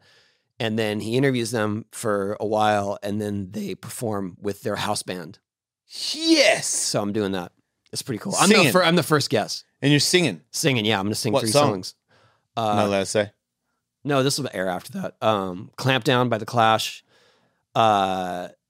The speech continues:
Speaker 1: Bloodstains by Agent Orange.
Speaker 2: Wait, how many songs are you singing?
Speaker 1: Three.
Speaker 2: Dang.
Speaker 1: And then I'm singing, this has to air after that. So I'm singing, uh,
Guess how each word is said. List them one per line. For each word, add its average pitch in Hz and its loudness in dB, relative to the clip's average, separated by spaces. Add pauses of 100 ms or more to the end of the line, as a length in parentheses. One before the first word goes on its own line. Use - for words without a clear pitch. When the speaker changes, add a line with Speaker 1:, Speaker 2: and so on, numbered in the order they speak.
(300)
Speaker 1:
Bloodstains 117 -2 (520)
by 110 -4
Agent 113 -2
Orange. 107 -4
Speaker 2:
Wait, 180 4
how 196 4
many 233 4
songs 247 0
are 185 -2
you 185 2
singing? 233 -2
Speaker 1:
Three. - -10 (340)
Speaker 2:
Dang. 175 4
Speaker 1:
And 110 -2
then 107 2
I'm 107 -4
singing, 107 -2 (840)
this 110 -8
has 123 -4
to - -12
air 104 0
after 90 -6
that. 82 -14 (100)
So 110 0
I'm 104 -4
singing, 101 -6
uh, 92 -6